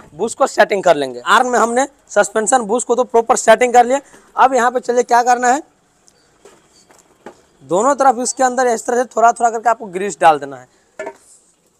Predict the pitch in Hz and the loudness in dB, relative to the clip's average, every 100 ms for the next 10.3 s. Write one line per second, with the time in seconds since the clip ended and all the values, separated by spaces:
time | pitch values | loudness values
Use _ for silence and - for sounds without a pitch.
0 | _ _ _ - 196 _ _ _ 370 403 | _ _ _ -20 -20 _ _ _ _ _
1 | _ _ _ 120 123 120 135 175 214 226 | _ _ _ -20 -20 -14 -10 -6 -2 -2
2 | - 220 226 226 175 196 226 226 233 269 | -2 -4 -4 -2 -4 -6 -2 2 2 0
3 | 285 _ - - 220 254 262 254 254 240 | -8 _ -20 -4 -2 -2 -2 0 0 2
4 | 247 254 214 208 233 208 202 214 202 190 | 0 0 0 0 0 2 2 2 -2 -4
5 | 170 147 131 _ 120 _ _ _ _ _ | -2 -4 -8 _ _ _ _ _ _ _
6 | _ - - 196 156 170 220 226 233 226 | _ -12 -8 -6 -4 -2 -2 -2 -2 -2
7 | 240 220 - 226 170 233 208 226 240 220 | -2 -6 -2 -2 -2 -6 -2 -2 -2 0
8 | 233 220 - 285 _ _ _ - 208 - | 0 0 -4 -8 _ _ _ -8 -6 -4
9 | 233 262 233 202 214 196 226 202 202 175 | -4 -2 2 4 2 0 -2 0 0 -2
10 | - 151 127 | -4 -8 -10